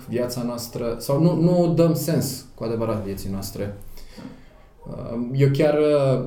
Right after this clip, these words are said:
am un curs care se numește Time Kiss, Keep, Keep It Significant and Simple, și pornește exact de la această idee de,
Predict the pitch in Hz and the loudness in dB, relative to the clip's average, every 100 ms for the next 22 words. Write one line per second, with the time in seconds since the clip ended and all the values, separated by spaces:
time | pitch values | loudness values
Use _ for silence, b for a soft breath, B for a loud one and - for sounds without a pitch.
0 | - - - - 117 147 156 135 - 156 | -6 -12 -14 -6 0 4 4 2 2 2
1 | - 127 - 120 131 139 143 - 131 151 | 2 2 0 0 0 2 0 0 0 0
2 | - - 151 180 - - - 143 - - | -4 -2 -2 -2 -6 -4 -2 -2 -2 0
3 | 190 196 - 139 135 - 135 165 175 - | 4 4 2 -4 -4 -4 0 2 2 2
4 | 160 151 143 147 135 - 165 165 - 95 | 0 0 0 0 0 -2 2 2 2 0
5 | 104 143 - - B B B B - 139 | -2 -4 -6 -14 B B B B -8 0
6 | 151 175 185 185 165 170 160 147 135 151 | 2 2 4 4 4 4 4 4 2 -2
7 | - 147 139 131 120 123 113 131 135 123 | 2 4 6 4 4 0 2 4 4 2
8 | 123 123 | 2 2